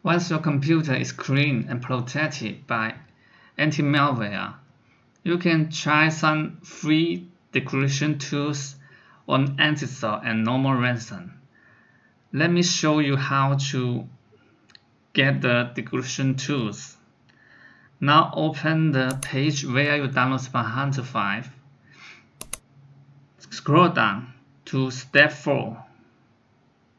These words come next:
Now you can see the link for Antisoft and the link for Normal Ransom.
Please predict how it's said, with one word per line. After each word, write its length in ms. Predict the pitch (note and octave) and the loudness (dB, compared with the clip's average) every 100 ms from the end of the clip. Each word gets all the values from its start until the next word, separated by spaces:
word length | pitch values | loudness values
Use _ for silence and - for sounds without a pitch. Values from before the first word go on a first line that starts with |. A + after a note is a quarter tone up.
| _ _ _ - _ _ _ _ _ - | _ _ _ -20 _ _ _ _ _ -2
Now 180 | C3+ F3+ | 2 2
you 80 | F#3 | 2
can 200 | E3+ D#3+ | 2 0
see 220 | - D#3+ | 2 2
the 140 | D#3 | 4
link 500 | C#3+ C#3 C#3+ D3 D#3+ | 2 2 2 0 0
for 280 | D#3+ C#3+ C3+ | -2 -4 -2
Antisoft 720 | D3 C#3+ C3+ - A2 G2 G2 - _ | 0 -2 -2 -6 -4 -4 -4 -12 _
and 220 | B2+ A#2+ A#2+ | -2 0 0
the 80 | |
link 460 | A#2 A#2+ A#2+ B2+ B2+ - - | -2 0 -2 -2 -4 -8 -14
for 260 | - C3 | -6 0
Normal 360 | B2 C#3 C#3+ C#3+ | 2 2 2 2
Ransom. 640 | C#3 C#3 C3+ - G2 - | 2 2 2 -2 -8 -12